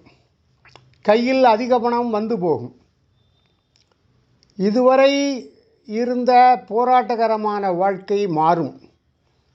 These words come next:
அந்த சூழலிலிருந்து முழுவதுமாக விடுபட்டு விடுவீர்கள். திருமணம் குழந்தைகளுக்கு முயற்சி பண்ணி கொண்டிருந்தால், இதுவரை தடைப்பட்டிருந்தால் அந்த தடைகள் நீங்கும்.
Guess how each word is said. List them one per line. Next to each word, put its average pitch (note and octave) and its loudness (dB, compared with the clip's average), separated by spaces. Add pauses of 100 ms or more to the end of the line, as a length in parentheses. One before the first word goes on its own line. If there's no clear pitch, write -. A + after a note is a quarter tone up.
(380)
அந்த A#3+ 4
சூழலிலிருந்து A#3+ 0 (640)
முழுவதுமாக A3+ 0 (400)
விடுபட்டு G#3+ -2
விடுவீர்கள். D#3+ -4 (1800)
திருமணம் C4+ 2
குழந்தைகளுக்கு B3 0
முயற்சி A#3+ -2
பண்ணி A#3 -4
கொண்டிருந்தால், A3 2
இதுவரை A#3 -4
தடைப்பட்டிருந்தால் G3+ 0 (340)
அந்த G3+ -2
தடைகள் A3 0
நீங்கும். F3 -4